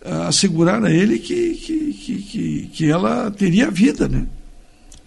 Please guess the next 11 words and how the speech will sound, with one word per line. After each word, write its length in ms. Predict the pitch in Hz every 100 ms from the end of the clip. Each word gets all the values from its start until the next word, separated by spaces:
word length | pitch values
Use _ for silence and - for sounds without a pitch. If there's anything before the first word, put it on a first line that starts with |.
| - - -
Ele, 800 | 147 151 165 160 151 143 - - - - _ _ _ _ - - -
ele 220 | 147 151
se 180 | 151 202
dispôs 540 | 156 - - 240 180 170
a, 640 | 143 135 120 - - - - -
a 140 | - 101
seguir, 520 | - 135 123 180 165
a 80 | 127
ir 200 | 156 160
com 240 | - 143
Jairo, 480 | 113 127 214 240 -